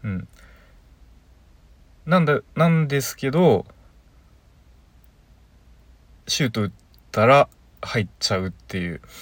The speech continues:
まあ、ちょっと理不尽というかね。うん。ちゃんと正しい位置で守ってるのに入れられちゃうっていう。もう、ど-、どう、じゃあもうどうしたらええねんって感じですよね。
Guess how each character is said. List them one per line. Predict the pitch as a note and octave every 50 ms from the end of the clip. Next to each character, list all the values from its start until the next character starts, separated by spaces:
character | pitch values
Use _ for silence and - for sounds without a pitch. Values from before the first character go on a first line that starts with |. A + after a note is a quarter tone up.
| - - - - _ _ - _ -
ま | - G2 G2+
あ、 | G2
ち | - B2+
ょ |
っ | A2+
と | G2+ F#2+
理 | F#2 G#2
不 | G#2+ - D#3+ B2+
尽 | G#2+ G#2+ F#2+ F2+ F2
と | - F#2+
い | F2+ G#2
う | G#2
か | - - F2 E2+
ね。 | F#2 G#2 A2 - - - _ _ _ -
う | G#2
ん。 | G2 F#2+ F#2 F#2 F2+ F2+ - - _ _ _ _ - - - - - - _ _ _ _ _ - - - - -
ち | -
ゃ | A#2+ A2+
ん |
と | A2 -
正 | - - C3+ D3 D#3+ - -
し | F#3 F3 D3 C3
い | A#2+
位 | G#2+
置 | - - F#2+
で | G2
守 | F#2+ F#2+ G#2+ B2+ D#3+
っ | E3
て | - - _ - C3
る | A2+ G#2+ G2+
の | F#2 F#2 F2+
に | F2+ F2+
入 | - - G2 F#2+
れ | G#2 G#2
ら | G#2+ G#2+ G2+
れ | G#2 G2+
ち | - - G#2+
ゃ | G2
う | F2+
っ |
て | E2 - _ -
い | F2+ C2
う。 | - - - - - - - - - - - -
も | A#2 A2 G#2 G2 F#2 F#2 -
う、 | - - - _ _ - - - _ _ _ _ - - _ _ -
ど-、 | G#2+ A2 - - _ -
ど | A2+ A#2+ C3 C3 C3+
う、 | - - _ - - _ _ _ - _ _ - _ _ - - - - _ _ _ _ _ _ _ _ _ _ _ -
じ | -
ゃ | A#2
あ | A#2+
も | A2+ G2+
う |
ど | F#2 A#2 B2
う | C3
し | - -
た | - D3+
ら | B2+ G#2
え | G2+ G#2 G#2
え | G2
ね | F#2+ F2+
ん | F2
っ | E2
て | - -
感 | F2+ E2+ F2+ F2+
じ | E2 F2 F2+ F2+
で | F2+ F2
す | - -
よ | F2 E2
ね。 | G2 A2+ A#2+ C3